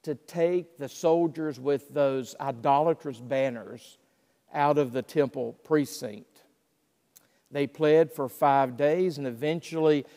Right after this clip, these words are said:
it wore thin on Pontius Pilate's patience. And Pontius Pilate commanded his soldiers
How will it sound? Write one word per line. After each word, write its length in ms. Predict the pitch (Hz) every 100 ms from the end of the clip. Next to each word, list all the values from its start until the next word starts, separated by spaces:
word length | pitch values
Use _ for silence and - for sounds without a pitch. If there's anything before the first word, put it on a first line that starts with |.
| - _
it 180 | - 135
wore 320 | 143 151 147
thin 580 | 135 - 180 202 202 196
on 200 | 147 131
Pontius 600 | - 151 143 131 135 120
Pilate's 760 | - - 139 127 123 123 - -
patience. 920 | - 151 165 - 196 - - - - _ _ _ _ _ _ _
And 340 | 151 151 139
Pontius 380 | 151 156 151 143
Pilate 640 | - 156 143 143 135 123 -
commanded 640 | 143 139 170 190 180 151
his 180 | 143 131
soldiers 1040 | - - 226 147 107 107 104 117 - -